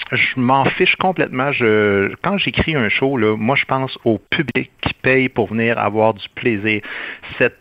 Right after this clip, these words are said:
catégorie de personnes-là, c'est des, sont, ils sont majoritaires dans la société. C'est des gens qui sont heureux, qui sont équilibrés, qui ont le goût de vivre un bon moment.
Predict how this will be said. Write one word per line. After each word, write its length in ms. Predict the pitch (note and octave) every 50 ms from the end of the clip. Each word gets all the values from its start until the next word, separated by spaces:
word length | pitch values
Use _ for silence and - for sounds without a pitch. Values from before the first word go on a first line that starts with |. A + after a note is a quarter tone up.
| - _
catégorie 600 | - F#3+ F3 - G3 F3+ D3 C#3 B2+ B2+ E3 D#3
de 100 | B2+ A2
personnes-là, 760 | F#2+ - _ - C3+ - - - - B2 A2 A2 G#2+ A2+ B2+ C3+ - - - - - -
c'est 100 | - A#2+
des, 320 | A2 A2 A#2 A2+ A2+ - A2 - -
sont, 80 | - -
ils 100 | - - -
sont 160 | - C3+ B2
majoritaires 680 | B2 B2+ D3 D3 C3+ D3+ C3 A#2 G#2 - B2+ A2+ A#2+ C3
dans 100 | A#2+ A2
la 140 | G2+ G2+ G2
société. 580 | - - G#2+ - - - G#2+ - - A#2 - D3+ C3+ -
C'est 100 | - A2+
des 180 | G2+ G#2+ G2+ F#2+
gens 160 | A2 A2+ A2 A2+ -
qui 120 | - - - -
sont 320 | - A2 G#2 G2+ G2+ G#2 A2
heureux, 320 | B2+ C3+ B2+ A#2 A2+ A#2+
qui 100 | B2 - -
sont 180 | - G#2+ G2+ F#2+
équilibrés, 640 | - A#2+ - - C#3 A#2+ A2+ G2 G2+ G2+ G#2+ A2+
qui 140 | A#2 - -
ont 200 | A2 G2+ F#2+ F#2+
le 60 | F#2
goût 180 | F#2 G2 B2 B2+
de 300 | A#2 A2+ G#2 F#2+ F#2+ F#2
vivre 260 | F#2 G#2+ A#2 A#2 - A2
un 120 | G2 F#2+
bon 220 | F2 G2 G#2+ A2+
moment. 300 | A2 G#2 G2+ F#2+ G2+ C#3